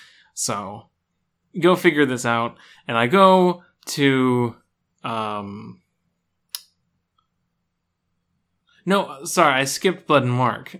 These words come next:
uh, because, um, Blood and Mark fights me in the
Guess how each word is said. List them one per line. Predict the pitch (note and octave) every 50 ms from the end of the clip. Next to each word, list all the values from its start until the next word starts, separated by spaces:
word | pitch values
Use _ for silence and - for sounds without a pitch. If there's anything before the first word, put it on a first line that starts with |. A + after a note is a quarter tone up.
| _ _ -
uh, | - B2+ A#2+ A2+ A2 G#2 G#2 G2+ G2+ - - _ -
because, | C#3 C3+ - - B2+ A#2+ A2+ A2 G#2+ G#2 G#2 G#2 G#2 - - - - - - - _ _ _ _ _ _ _ _ _ _ _ _ _ _ _ _ _ _ _ _ _ _ _ _ _ _ _ _ _ _
um, | - C3+ A#2+ A2+ G#2+ G#2 G2+ G2+ G2+ F#2+ A2 - - - B2+ - _ _ _ _ _ _ _ _ _ _ _ _ _ - - - -
Blood | C#3 C#3+ D3+ C#3+
and | C#3 C3+
Mark | C3 C3 B2+ B2+ B2 B2 - -
fights | - - D#3 C#3+ C#3+ C#3 -
me | C#3+ C3+ B2 A#2+
in | B2 - C3+ C#3 C3+ C3+ C3 B2
the | A#2+ A#2+ A#2 A2+ A2+ A2 G#2+ G#2 -